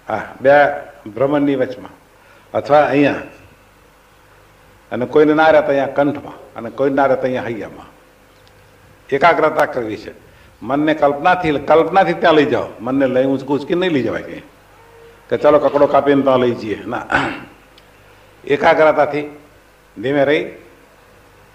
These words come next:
આંખ વીંચી, જે ગુરુ જોડે તમને હિત છે, જ્યોતિબેન હોય, તારાબેન હોય, હંસાબેન હોય, દેવીબેન હોય, મધુબેન હોય, સોયબેન હોય, દયાબેન હોય,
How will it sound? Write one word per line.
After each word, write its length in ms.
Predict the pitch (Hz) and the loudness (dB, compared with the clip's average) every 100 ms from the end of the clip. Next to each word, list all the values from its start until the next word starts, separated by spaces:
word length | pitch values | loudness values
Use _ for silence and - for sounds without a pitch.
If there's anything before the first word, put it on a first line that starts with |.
| _ _ _ _ _ | _ _ _ _ _
આંખ 220 | 117 131 127 | -2 -2 -2
વીંચી, 380 | 135 135 156 - - _ - _ _ _ _ _ _ _ | -4 -4 -12 -16 -20 _ -20 _ _ _ _ _ _ _
જે 300 | 107 107 190 | -8 4 6
ગુરુ 260 | 208 190 196 | 6 4 6
જોડે 180 | 190 190 | 6 4
તમને 260 | 190 180 | 2 -2
હિત 320 | 147 147 165 160 | -2 -2 -2 -6
છે, 240 | 104 - - _ _ _ _ _ _ _ _ _ _ _ _ _ _ _ _ _ _ _ | -16 -18 -20 _ _ _ _ _ _ _ _ _ _ _ _ _ _ _ _ _ _ _
જ્યોતિબેન 460 | - 135 143 147 147 | -6 -4 -2 -2 0
હોય, 200 | 131 147 | 0 0
તારાબેન 460 | 143 139 147 147 139 | 2 2 4 4 0
હોય, 320 | 123 143 135 | 2 4 2
હંસાબેન 540 | 120 127 117 139 143 | 0 -8 -4 -2 0
હોય, 240 | 123 139 135 | 0 0 0
દેવીબેન 480 | 127 135 131 135 | -2 -4 -2 -4
હોય, 220 | 113 131 135 | 0 0 0
મધુબેન 560 | 127 127 135 135 135 | 0 -2 -2 -2 -2
હોય, 240 | 110 131 127 | -2 -2 -2
સોયબેન 480 | - 131 127 135 | -2 -4 -2 -2
હોય, 280 | 120 127 131 | -2 0 0
દયાબેન 440 | 127 127 127 127 120 | 2 0 0 -2 -4
હોય, 220 | 127 | -4